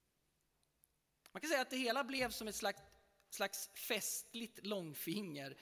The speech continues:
mot den ockuperade makten. Liksom, här samlas vi och har roligt. Men, men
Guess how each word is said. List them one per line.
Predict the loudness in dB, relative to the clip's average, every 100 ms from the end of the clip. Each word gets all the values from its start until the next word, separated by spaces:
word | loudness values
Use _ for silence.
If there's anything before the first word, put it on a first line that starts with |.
| -4
mot | -2 0 -2
den | -6 -6
ockuperade | -8 -10 -8 -6 -6 -8 -10
makten. | -10 -12 -18 -20 -18 -20 -20 _ _ _ _ -20 -10
Liksom, | 4 6 6 4 -14 -20 -16
här | -8
samlas | -6 -6 -6 -8 -6 -8
vi | -12 -14 -16 -16 -20 _ _ -8
och | -6
har | -4
roligt. | -6 -12 -12 -14 -16 -18 -18 _ -20 -6 -6 -6 -10 -20 -20 -20 -8
Men, | -8 -4
men | -4 -4